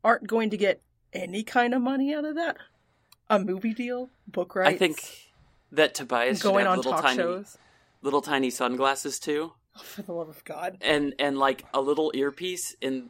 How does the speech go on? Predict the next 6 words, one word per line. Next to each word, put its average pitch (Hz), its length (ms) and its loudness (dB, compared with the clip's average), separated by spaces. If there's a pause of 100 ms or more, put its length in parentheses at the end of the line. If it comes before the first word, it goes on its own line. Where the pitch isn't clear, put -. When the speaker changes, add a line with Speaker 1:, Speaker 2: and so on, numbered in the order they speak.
Speaker 2:
like, 123 320 -4 (460)
no 127 320 2
ear, 127 280 0
just 135 400 -10
hung 127 360 -2
there. 104 380 -6